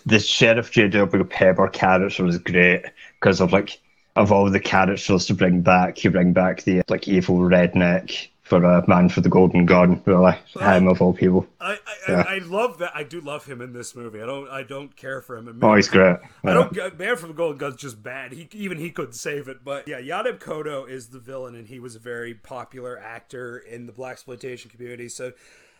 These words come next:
Speaker 2: and it's also kind of funny 'cause I think this is the first Bond film with a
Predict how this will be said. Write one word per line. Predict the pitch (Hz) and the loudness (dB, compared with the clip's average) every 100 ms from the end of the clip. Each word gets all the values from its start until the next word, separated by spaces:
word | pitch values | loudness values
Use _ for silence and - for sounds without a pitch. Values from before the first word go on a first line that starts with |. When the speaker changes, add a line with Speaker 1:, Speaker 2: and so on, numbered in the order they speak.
| _ | _
Speaker 2:
and | - | -2
it's | 233 247 | -2 -2
also | 320 - | -6 -6
kind | 302 269 | -6 -4
of | |
funny | 269 | -4
'cause | 240 170 | -8 -10
I | 220 | -12
think | 302 302 | -14 -12
this | 196 214 214 | -10 -10 -12
is | 196 | -16
the | 139 202 | -16 -18
first | 175 190 147 | -14 -14 -12
Bond | 156 175 | -14 -14
film | - 147 143 139 - | -14 -12 -12 -14 -20
with | 107 127 151 | -20 -16 -16
a | 139 135 123 | -14 -16 -16